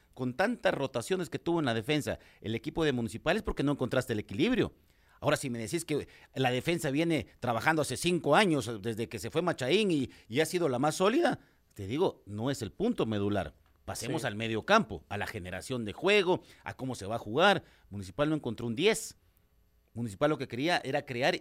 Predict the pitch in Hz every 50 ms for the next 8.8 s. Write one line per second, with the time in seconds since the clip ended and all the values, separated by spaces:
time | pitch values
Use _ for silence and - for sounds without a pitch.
0 | - _ - 110 120 117 113 113 110 107 - - - 156 143 - 139 143 175 208
1 | 202 147 98 - _ - 139 147 131 107 - - 95 87 - - 202 240 190 123
2 | 76 - - _ _ _ _ _ _ _ _ - 117 127 127 117 - 117 120 131
3 | 143 147 143 139 - 107 110 101 98 101 - - - 104 95 95 98 90 90 98
4 | 92 - - 107 98 95 95 104 196 233 214 135 101 82 - _ _ - - 135
5 | 123 110 - _ _ _ _ - 127 127 131 135 - - - 226 302 349 - -
6 | - _ _ _ _ _ _ _ _ _ _ _ _ _ - 123 151 180 165 185
7 | 165 175 214 277 294 196 - 147 139 139 127 110 107 92 - 131 120 143 196 226
8 | - - 208 165 - 127 120 - 180 226 233 151 107 87 -